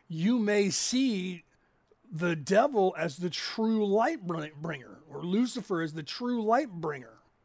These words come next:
In that, the knowledge, and I'm, I'm reading from the manuscript, okay? In this context, you may see that, that one you, that one you call Lucifer as the true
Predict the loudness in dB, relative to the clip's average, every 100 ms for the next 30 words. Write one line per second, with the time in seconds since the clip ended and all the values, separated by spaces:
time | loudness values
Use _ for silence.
0 | _ _ _ _ _ _ _ _ _ 2
1 | 4 6 4 4 2 2 4 4 4 2
2 | -2 -2 0 0 -2 -2 0 0 0 -2
3 | -4 -2 0 -2 -2 -4 -4 -2 -2 -4
4 | -8 -18 -20 -16 -8 -4 -4 -6 _ _
5 | _ _ _ _ _ _ _ _ _ _
6 | _ _ _ 2 4 6 4 2 2 2
7 | 2 2 2 0 -4 -2 2 2 2 -2
8 | -2 0 0 2 0 0 -6 -12 -14 -12
9 | -2 0 0 -2 _ _ _ -14 -6 2
10 | 4 4 0 -4 -8 _ _ _ -12 -6
11 | -6 -4 0 2 4 4 4 0 0 -2
12 | 0 0 0 -2 -6 -4 -2 -2 -4 -8
13 | -6 -4 -2 0 -4